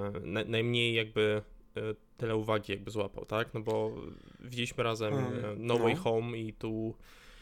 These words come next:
Speaker 1: e, no to był film, który był naprawdę bardzo dobrze zrealizowany. Em, i,
Speaker 2: E,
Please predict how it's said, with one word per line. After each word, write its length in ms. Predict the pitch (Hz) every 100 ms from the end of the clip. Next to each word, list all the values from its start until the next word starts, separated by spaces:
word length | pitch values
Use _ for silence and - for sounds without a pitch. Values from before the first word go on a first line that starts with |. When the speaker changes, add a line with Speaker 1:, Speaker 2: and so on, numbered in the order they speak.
| - - -
Speaker 1:
e, 300 | 113 110 110
no 100 | 120
to 120 | 143
był 100 | 127
film, 200 | 120 135
który 160 | 123 120
był 100 | 120
naprawdę 360 | 113 120 110 98
bardzo 240 | 98 95
dobrze 220 | 95 101
zrealizowany. 600 | 101 101 101 101 101 104 - - -
Em, 480 | 110 107 107 104 107 - - - - - - -
i, 240 | 110 110 107
Speaker 2:
E, 140 | 107